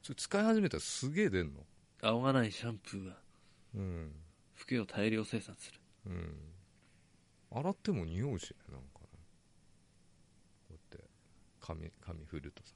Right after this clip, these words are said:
Speaker 1: こうやって。頭を振るとね。
Speaker 2: 四十五歳以上の、
Speaker 1: うん。
Speaker 2: 男性の頭皮が、
Speaker 1: うん。
Speaker 2: 匂う割合は、
Speaker 1: うん。
Speaker 2: 九十九パーセント。
Speaker 1: なわけないじゃん。全然匂わないよ、今。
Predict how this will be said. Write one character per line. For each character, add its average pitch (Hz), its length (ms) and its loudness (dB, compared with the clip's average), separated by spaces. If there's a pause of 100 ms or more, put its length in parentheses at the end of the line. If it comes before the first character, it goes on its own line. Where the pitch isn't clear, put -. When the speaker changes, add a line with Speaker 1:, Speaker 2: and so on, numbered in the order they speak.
(100)
Speaker 1:
こ - 80 -20
う - 200 -20
や - 40 -20
っ - 0 -
て。 - 0 - (760)
頭 82 320 -6
を 58 60 -12
振 - 140 -10
る 69 100 -10
と - 160 -16
ね。 82 160 -12 (600)
Speaker 2:
四 131 380 4
十 107 240 4
五 107 160 6
歳 123 260 -2
以 131 40 -2
上 113 280 -2
の、 98 140 -12 (420)
Speaker 1:
う 104 40 -2
ん。 76 380 -4 (480)
Speaker 2:
男 117 280 2
性 127 260 0
の 123 140 2
頭 127 260 2
皮 98 160 -2
が、 95 180 -6 (400)
Speaker 1:
う 92 40 -4
ん。 78 280 -4 (320)
Speaker 2:
匂 107 320 2
う 110 180 4
割 98 300 4
合 117 200 8
は、 120 320 4 (280)
Speaker 1:
う 95 60 -6
ん。 80 240 -6 (640)
Speaker 2:
九 127 260 10
十 110 220 -2
九 123 240 2
パ 135 160 0
ー 127 40 -2
セ 131 120 -6
ン 123 80 -8
ト。 - 200 -10 (800)
Speaker 1:
な 147 80 -6
わ 202 160 -2
け 113 160 -2
な 98 160 2
い 92 80 -4
じ 87 160 -2
ゃ - 40 -2
ん。 - 20 -4 (560)
全 156 260 -4
然 151 240 -4
匂 147 160 -2
わ 135 100 0
な 78 100 -2
い 71 60 -8
よ、 73 100 -6
今。 67 140 -12